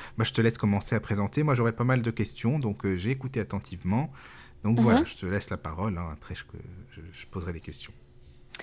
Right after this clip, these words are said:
Speaker 2: Oui, bah, comme j'ai dit dans la chronique, euh, j'ai beaucoup aimé ce livre. Ça fait un moment que je l'ai lu, et le fait de le relire, là, pour la radio du Lotus, ça me rappelle, euh, tant de bons souvenirs. Je, j'avais dévoré ce livre, je relisais, je relisais des passages. Parce que,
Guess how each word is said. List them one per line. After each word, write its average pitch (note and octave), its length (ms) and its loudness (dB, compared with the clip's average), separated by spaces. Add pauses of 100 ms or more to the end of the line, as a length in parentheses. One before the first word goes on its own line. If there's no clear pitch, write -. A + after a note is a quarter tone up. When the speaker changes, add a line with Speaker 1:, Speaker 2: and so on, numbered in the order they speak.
(420)
Speaker 2:
Oui, C4 260 12
bah, G#3+ 220 12
comme C4+ 240 8
j'ai C4+ 100 0
dit C#4 100 2
dans D4 120 8
la C4+ 100 12
chronique, C4+ 520 -2
euh, B3 120 4
j'ai A#3 140 0
beaucoup A#3+ 240 4
aimé C#4 160 4
ce - 180 -6
livre. C4 300 -4
Ça A3+ 160 2
fait B3+ 100 6
un A#3+ 40 12
moment C4+ 280 10
que C#4+ 60 4
je A#3+ 60 0
l'ai B3 120 4
lu, B3 240 0 (100)
et - 60 0
le A#3 80 2
fait C#4 220 6
de A#3+ 80 10
le A#3+ 80 8
relire, A#3+ 400 8
là, C4+ 120 12
pour C4 120 4
la A#3 80 10
radio A3 240 6
du A3 100 -4
Lotus, A3+ 300 -2
ça A3+ 160 4
me G#3+ 40 0
rappelle, A3 440 4
euh, G#3 120 8 (600)
tant C#4+ 160 12
de C#4+ 140 12
bons C4 180 8
souvenirs. C4 540 2
Je, A#3+ 180 4
j'avais A3+ 240 10
dévoré B3+ 380 8
ce B3+ 160 0
livre, A#3 500 2
je G#3 100 -2
relisais, A#3 520 6
je A3+ 80 -4
relisais G#3+ 320 -2
des G3+ 80 0
passages. G#3+ 680 6 (1000)
Parce - 280 8
que, - 140 2